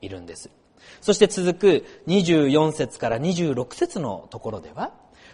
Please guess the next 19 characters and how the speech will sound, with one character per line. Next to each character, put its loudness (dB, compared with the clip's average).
こ 0
の 2
神 -2
様 -2
に 2
望 4
み 4
を 4
置 -2
き -20
続 -8
け -16
て、 -10
人 2
生 2
の -4
土 -6
台 -2
を -2